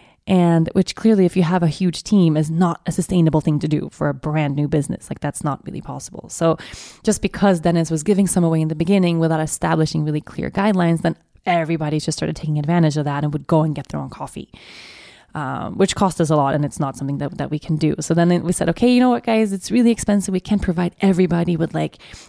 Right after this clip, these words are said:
craft Italian organic <laughs> coffee every day. Like, we can't afford that." Uh, so we have now in the staff kitchen we've implemented, so we have, like, nice, you know, press coffee there and also tea and, um, snacks and whatever you need, like, in the staff kitchen. Go ahead and enjoy.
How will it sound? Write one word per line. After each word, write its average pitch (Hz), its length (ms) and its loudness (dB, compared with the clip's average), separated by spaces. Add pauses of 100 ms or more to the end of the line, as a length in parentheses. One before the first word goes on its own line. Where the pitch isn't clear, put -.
craft - 500 -6
Italian 156 480 -6
organic 147 420 -8
<laughs> - 80 -18
coffee 156 320 -2
every - 200 -2
day. - 160 -8
Like, - 120 -10
we 160 80 -10
can't 151 180 -4
afford 147 280 -6
that." 143 260 -6 (380)
Uh, 160 180 -6
so - 160 -6
we 190 80 0
have 185 220 2
now 180 180 4
in 165 140 0
the 160 80 -2
staff - 280 -8
kitchen 285 320 0
we've 254 160 2
implemented, 233 540 0
so - 100 -6
we 214 80 -2
have, 190 140 -2
like, 185 180 -4
nice, 214 460 -2
you 196 120 0
know, 156 140 2
press - 320 -4
coffee 214 340 -4
there 190 280 2
and 170 140 -2
also 175 180 -6
tea 190 380 -4
and, 175 140 0 (500)
um, 165 340 -4
snacks 190 420 -4
and 175 60 0
whatever 175 180 0
you 170 80 0
need, 160 220 -2
like, 151 200 -6
in 160 120 0
the 156 80 -2
staff 143 300 -10
kitchen. - 320 -10
Go 151 140 -2
ahead 139 140 -2
and 139 120 -6
enjoy. - 300 -10